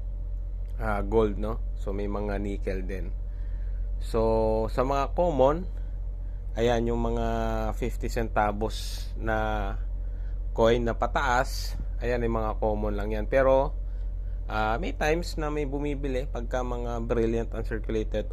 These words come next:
or uncirculated yung kondisyon. Meaning, ah, parang galing sa ano, no? Kumbaga, hindi pa nagsi-circulate, kaya yung kondisyon ng coin ay, ah, bagong-bago pa. So,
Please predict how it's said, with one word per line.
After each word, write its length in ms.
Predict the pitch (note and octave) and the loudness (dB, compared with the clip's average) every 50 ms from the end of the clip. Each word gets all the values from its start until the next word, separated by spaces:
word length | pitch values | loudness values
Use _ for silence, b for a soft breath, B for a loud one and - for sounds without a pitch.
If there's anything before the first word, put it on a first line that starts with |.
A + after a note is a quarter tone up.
| - | 4
or 160 | C3+ C3+ C3 | 4 6 6
uncirculated 800 | A2 A#2+ A#2+ A2+ - B2 A2+ - A2+ A2+ A2 G#2+ G#2+ - G#2+ G2+ | 4 0 -2 -2 -2 -4 -4 -2 -2 -2 -2 -2 -2 -2 -4 -4
yung 80 | A2 G#2 - - | -4 -4 -4 -4
kondisyon. 560 | G#2 G#2 G#2 G#2 - - - A2+ A2 G#2 G#2 | -4 -4 -4 -4 -4 -2 -2 -2 -2 -2 -2
Meaning, 480 | G#2+ A#2+ C#3 D3+ D3 C#3+ D3 - - - - - - B B B B B B B B B - - | -2 -2 -2 -2 -2 -2 -2 -4 -4 -6 -6 -6 -6 B B B B B B B B B -6 -2
ah, 400 | G#2+ A2 A2+ A2+ A2+ A2+ A2+ A2+ - | 0 0 2 2 2 2 2 2 4
parang 240 | - B2+ B2+ C3 B2+ | 4 4 4 4 4
galing 320 | B2 B2 A#2+ A#2+ B2+ A#2 - | 6 6 6 6 4 2 2
sa 240 | C3 A#2+ A#2 A#2 | 2 2 2 2
ano, 160 | A2 A2 A2+ A2+ | 2 0 0 0
no? 240 | A2 A2 G#2+ - - - | 0 0 -2 -4 -4 -4
Kumbaga, 400 | A2 A2 A#2+ A#2 B2 B2 A#2+ A#2 | -4 -2 0 0 2 2 2 2
hindi 240 | A#2 A#2 A2+ A#2 A#2+ | 0 0 0 0 -2
pa 400 | A2+ - - A#2+ A#2 A#2 A#2 A2+ | -2 -2 0 2 2 2 2 2
nagsi-circulate, 1120 | A2+ A2+ A2 G#2 G2+ - - - - B2 - - A#2+ A2+ A2+ - A2+ G#2 G#2+ B2 - - | 0 0 -2 -4 -4 -4 -4 -4 -4 -4 -2 0 0 0 0 0 0 0 0 -2 -4 -4
kaya 320 | - A#2 A2+ A#2 A2+ A2+ A#2 A#2 | -2 -2 0 0 2 2 2 0
yung 240 | A#2 A#2 A#2 A2+ - | 0 0 -2 -2 -2
kondisyon 560 | - A#2 A2+ G#2+ A2+ - - A#2+ A2 A2 G#2+ | -2 -2 0 0 -2 -2 -2 -2 -2 -2 -2
ng 60 | G#2 - | -4 -4
coin 400 | - - G#2+ G#2 G#2 G2+ - F#2+ | -4 -2 -2 -2 -4 -4 -4 -4
ay, 240 | G2+ G#2+ G#2+ G#2+ G2+ | -4 -4 -4 -4 -4
ah, 160 | G2 F#2+ F#2+ - - - - - | -4 -6 -6 -6 -6 -6 -6 -2
bagong-bago 720 | A#2 A2+ A2 A2 G#2+ A2+ A2+ G#2+ G2+ G2+ G2 F#2 G2 - | 2 4 4 4 4 2 0 0 0 -2 -2 -2 -4 -4
pa. 320 | - A2 G2+ G2 - - - - B B B B B B B B B B B B B | -4 -6 -4 -6 -6 -6 -6 -6 B B B B B B B B B B B B B
So, 240 | - - - A#2 | -6 -4 2 2